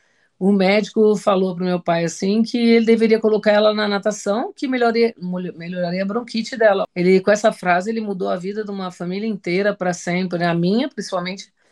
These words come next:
impactou. Então, ele começou, como a gente não tinha, na época, tanta grana e tal, ele foi estudar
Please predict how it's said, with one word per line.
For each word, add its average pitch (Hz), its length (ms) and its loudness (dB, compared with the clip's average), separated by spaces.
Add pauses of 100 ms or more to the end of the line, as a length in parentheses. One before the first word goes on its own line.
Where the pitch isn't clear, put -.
(360)
impactou. 190 600 2
Então, 180 200 4
ele 208 120 4
começou, 202 840 4 (600)
como 208 180 -2
a 202 40 6
gente 190 180 0
não 190 120 0
tinha, 233 380 -2
na 170 180 0
época, 160 340 -6 (140)
tanta 160 360 -6
grana 165 520 0
e 156 40 -10
tal, 214 200 4
ele 233 100 4
foi 226 200 2
estudar 220 540 0